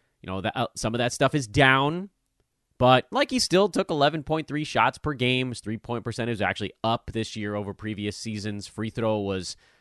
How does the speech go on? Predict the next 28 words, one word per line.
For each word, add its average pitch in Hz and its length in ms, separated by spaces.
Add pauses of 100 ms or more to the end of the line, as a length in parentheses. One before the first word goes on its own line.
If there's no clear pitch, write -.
(120)
for 110 60
the 113 60
second 208 280
year 139 120
in 113 80
a 104 60
row, 95 240
lower 120 720
than 107 160
you'd 98 120
expect. - 680 (400)
Field 175 320
goal 151 160
percent 135 320
was 113 120
lower 117 380
at 92 100
forty-four 98 540
percent. 98 460 (340)
All 269 180
of 262 60
that 240 160
stuff 170 260
is 143 120
fine, 202 320
and 143 120
you 143 120
can 151 280